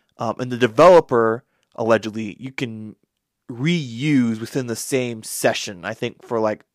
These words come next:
four or five rolls. So, you know, if, if you're doing, like, three rolls of film,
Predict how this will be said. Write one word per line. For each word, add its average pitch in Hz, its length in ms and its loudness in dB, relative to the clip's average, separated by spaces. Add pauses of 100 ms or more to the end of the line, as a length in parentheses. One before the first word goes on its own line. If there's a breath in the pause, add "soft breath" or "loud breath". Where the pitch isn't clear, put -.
(520)
four 135 720 0
or 117 60 -6
five 113 320 -2
rolls. 95 520 -4 (920 soft breath)
So, 131 540 4 (1600)
you 139 100 -8
know, 110 120 -6
if, 131 200 0
if 135 200 0
you're 202 180 0
doing, 139 300 -2
like, 104 180 -6 (320)
three 143 300 0
rolls 147 260 6
of 117 100 -4
film, 117 560 -2